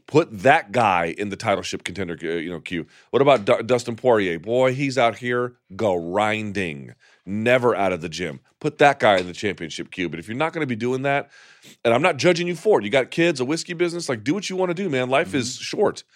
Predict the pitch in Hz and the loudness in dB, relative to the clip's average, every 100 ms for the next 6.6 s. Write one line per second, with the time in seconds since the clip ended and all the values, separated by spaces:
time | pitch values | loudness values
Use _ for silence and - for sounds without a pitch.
0 | _ _ _ - 117 156 170 170 131 165 | _ _ _ -4 2 2 2 -2 -2 0
1 | 180 - 185 208 285 339 311 - 320 277 | 0 2 -2 -2 -2 -2 -2 -4 -4 -6
2 | - 277 269 302 269 - 277 285 110 123 | -8 -12 -8 -8 -6 -6 -6 -4 -4 -6
3 | - 98 - - 175 208 190 156 160 _ | -6 -10 -4 -4 2 2 4 0 0 _
4 | _ - 123 156 208 180 180 - 170 - | _ -4 2 0 2 -2 0 0 0 0
5 | 170 180 175 175 180 - 220 - 220 - | -4 -2 -4 -4 -6 -6 -4 -4 -6 -10
6 | 294 262 _ _ - 98 | -12 -12 _ _ -14 -14